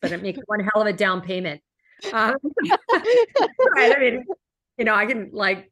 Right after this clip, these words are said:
Speaker 1: give my children things that I, you know, could, I never had, but our health, like, and actually my ex-wife's health and then her later passing, like, that kinda put some things in, into perspective for me. But interestingly, I remember flying my father out. My mom passed away,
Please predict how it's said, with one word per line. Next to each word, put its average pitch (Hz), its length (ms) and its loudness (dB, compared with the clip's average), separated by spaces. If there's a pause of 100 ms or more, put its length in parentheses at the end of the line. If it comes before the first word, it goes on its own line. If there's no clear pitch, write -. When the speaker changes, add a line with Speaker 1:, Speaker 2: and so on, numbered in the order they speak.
(100)
Speaker 1:
give 226 120 -2
my 214 120 -4
children 196 340 -6
things 190 220 -8
that 170 120 -4
I, 160 100 -2
you 160 260 -8
know, 156 140 -8
could, 180 260 -14
I 180 140 -2
never 156 220 0
had, 139 280 -8 (120)
but 190 300 -4
our 175 120 0
health, 170 380 -2
like, 160 280 -4
and 175 200 -4
actually 220 300 -4
my 170 80 -4
ex-wife's 151 540 -10 (120)
health 156 340 -6
and 147 160 -6
then 139 140 -8
her 147 120 -8
later 147 200 -4
passing, 147 440 -10
like, 131 180 -10
that 147 180 -4
kinda 139 280 -10 (480)
put 185 160 -2
some 180 120 -4
things 170 260 -6
in, 160 200 -6 (200)
into 170 200 -8
perspective 160 500 -8
for 247 100 -12
me. 262 280 -14 (420)
But 202 100 0
interestingly, 175 720 -2
I 165 100 -2
remember 180 560 -4
flying 165 380 -6
my 143 120 -4
father 165 400 -4
out. 139 220 -4
My 151 80 -10
mom 156 180 -6
passed 151 300 -10
away, 139 420 -6